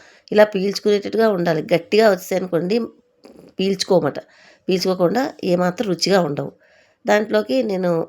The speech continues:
ముందులోనే తాలింపులోనే వేయాలి ఇంగువ, ఇంగువ వేయడం మర్చిపోయాను, ఇక్కడ వేశాను. ఓ చిటికెడు ఇంగువ వేసుకోండి. ఓకేనండి, ఇలా ఇంగువ వేసి పులుసు,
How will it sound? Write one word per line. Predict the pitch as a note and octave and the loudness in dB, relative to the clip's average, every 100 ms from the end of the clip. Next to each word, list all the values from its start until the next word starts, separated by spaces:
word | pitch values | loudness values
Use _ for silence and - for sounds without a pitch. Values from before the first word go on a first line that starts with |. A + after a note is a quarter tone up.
| - | -4
ముందులోనే | E3 E3 F3+ G#3+ | -2 0 2 2
తాలింపులోనే | A3 F#3 F#3 F#3+ G3+ G#3 | 0 2 2 0 -2 0
వేయాలి | F#3+ F3 F#3 G3+ | 0 0 2 2
ఇంగువ, | F#3+ F3 F3+ D4 - _ _ _ - | 0 0 0 -2 -6 _ _ _ -6
ఇంగువ | F#3+ G3 | 0 2
వేయడం | F#3+ F3 E3+ | 4 2 0
మర్చిపోయాను, | E3 - G3 A#3+ | -2 -2 -2 -2
ఇక్కడ | G3+ | 0
వేశాను. | E3 D3+ D3 D3+ G#3+ D4 _ _ _ | 0 0 0 -4 -6 -8 _ _ _
ఓ | F#3 | -6
చిటికెడు | F3+ F#3 F3+ F#3+ A#3 | -4 -4 0 2 2
ఇంగువ | G3+ E3+ F3+ | 2 4 4
వేసుకోండి. | E3 C#3+ - D3 - - _ _ _ _ - | 2 -2 -8 -12 -14 -20 _ _ _ _ -8
ఓకేనండి, | F3+ G3 G3+ B3 | -4 -4 0 2
ఇలా | G#3 A3 | 4 6
ఇంగువ | G#3+ F#3 G3+ | 4 2 0
వేసి | G3 F#3 A3 | 0 -2 -6
పులుసు, | C4+ G3+ G#3+ A#3 | -6 -4 -2 0